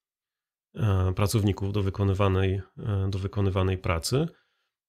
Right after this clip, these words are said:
Tradycyjnie można powiedzieć, że te problemy dotykały raczej osób słabiej wykształconych i raczej osób starszych, takich, które były, no, tradycyjnie, można powiedzieć, mniej otwarte na nowe zmiany,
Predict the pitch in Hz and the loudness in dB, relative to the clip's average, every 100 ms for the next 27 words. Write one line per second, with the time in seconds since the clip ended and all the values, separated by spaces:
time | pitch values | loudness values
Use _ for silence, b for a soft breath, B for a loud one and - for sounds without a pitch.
0 | _ _ - 123 120 - 185 208 131 104 | _ _ 4 4 4 4 4 6 6 6
1 | 95 95 98 113 123 98 104 113 117 101 | 4 0 0 2 2 2 0 0 0 2
2 | 110 120 101 - - 110 113 107 - 120 | 4 4 2 -2 0 2 2 0 0 2
3 | 117 131 104 107 98 - - 107 107 98 | 4 4 2 2 -4 -6 -2 2 2 2
4 | 98 - 95 - 110 135 147 - 113 104 | 0 -2 -4 -2 0 0 0 -4 -2 0
5 | 107 - 107 113 107 101 - 110 - 104 | -2 0 0 2 2 0 -4 -6 -2 0
6 | 87 - 101 - 95 110 - 104 98 98 | 0 -2 -4 -6 -4 -4 -2 0 0 2
7 | 95 95 b b b b _ _ - 117 | 0 -2 b b b b _ _ -4 -2
8 | 98 107 95 - 110 101 92 87 90 98 | 0 0 0 0 4 4 4 2 0 0
9 | 95 110 107 107 101 - 90 - 87 85 | 0 4 4 4 2 0 -2 0 0 2
10 | 87 92 95 85 82 87 | 2 0 2 2 2 0